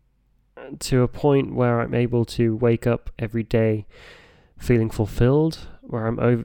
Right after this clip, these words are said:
able to overcome my problems and obstacles, and I'm able to act with clarity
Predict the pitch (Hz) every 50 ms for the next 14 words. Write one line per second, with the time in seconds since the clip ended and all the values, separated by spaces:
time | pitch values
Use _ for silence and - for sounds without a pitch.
0 | - - - 127 131 123 - 123 - - 135 113 117 117 117 113 117 - 117 113
1 | 110 107 107 - - - 135 131 131 - 143 135 135 135 123 117 117 117 117 123
2 | 123 127 - - 135 - - 131 127 123 127 123 123 120 - - - _ _ _
3 | - 80 82 104 120 127 117 117 113 113 117 117 117 113 - - - - 123 123
4 | 127 131 135 - 135 127 - - 143 135 127 123 123 120 - _ _ - - -
5 | - _ _ _ _ - - 135 131 117 - - - 135 120 - - - 131 131
6 | 135 135 139 - - 156 151 151 156 147 -